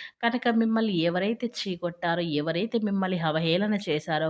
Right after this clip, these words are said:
వాళ్ళే మీ దగ్గరికి రావటం అనేది ఈ రోజున ఖచ్చితంగా అయితే జరగబోతుంది. మీరు నమ్మినా నమ్మకపోయినా ఈ యొక్క మేష రాశి వారికి గ్రహస్థితుల ప్రభావం వల్ల ఇలాంటి సంఘటనలు అనేవి జరగబోతున్నాయని చెప్పుకోవచ్చు. కనుక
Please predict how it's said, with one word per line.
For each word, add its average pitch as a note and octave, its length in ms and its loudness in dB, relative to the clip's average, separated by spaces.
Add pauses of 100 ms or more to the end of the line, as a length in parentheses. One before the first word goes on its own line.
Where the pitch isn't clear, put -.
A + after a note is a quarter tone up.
వాళ్ళే F3+ 360 0
మీ G3 160 -2
దగ్గరికి D#3+ 460 -6
రావటం D#3 440 -2
అనేది D#3+ 300 -4
ఈ E3 60 -2
రోజున E3+ 320 -4
ఖచ్చితంగా A3+ 600 -6
అయితే E3 260 -6
జరగబోతుంది. D3+ 840 -6 (520)
మీరు A3+ 220 8
నమ్మినా A#3+ 460 6
నమ్మకపోయినా F3+ 640 0
ఈ F3 60 0
యొక్క E3+ 260 -4
మేష G#3 280 -2
రాశి E3 300 -2
వారికి D#3+ 300 -4
గ్రహస్థితుల G#3+ 680 0
ప్రభావం E3+ 500 0
వల్ల E3+ 320 2 (440)
ఇలాంటి B3 420 4
సంఘటనలు E3+ 580 0
అనేవి E3 400 -2
జరగబోతున్నాయని D#3+ 960 -2
చెప్పుకోవచ్చు. D#3 800 -6 (540)
కనుక B3 260 2